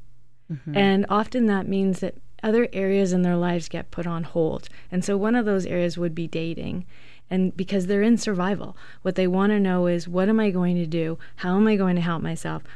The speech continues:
Speaker 2: What is my treatment? And when do I start my
Speaker 1: But I do
Speaker 2: treatment?"
Speaker 1: know of people that have been struggling with cancer for a few years,
Speaker 2: Yes.
Speaker 1: and they're getting tired of being alone.
Speaker 2: Yes.
Speaker 1: They don't wanna be alone anymore because they don't have someone,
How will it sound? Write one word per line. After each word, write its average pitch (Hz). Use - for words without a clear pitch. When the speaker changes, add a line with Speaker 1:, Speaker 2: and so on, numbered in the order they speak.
Speaker 2:
What 190
is 220
my 214
treatment? 165
And 180
when 175
do 175
I 170
start -
my 165
Speaker 1:
But 240
I 247
do -
Speaker 2:
treatment?" 294
Speaker 1:
know 330
of -
people 196
that 160
have 156
been 160
struggling 151
with 151
cancer 151
for 143
a 143
few -
years, 147
Speaker 2:
Yes. 185
Speaker 1:
and 160
they're 165
getting 165
tired 156
of -
being 151
alone. -
Speaker 2:
Yes. 180
Speaker 1:
They 175
don't 180
wanna 180
be 170
alone 165
anymore 151
because 165
they 170
don't 180
have 175
someone, 156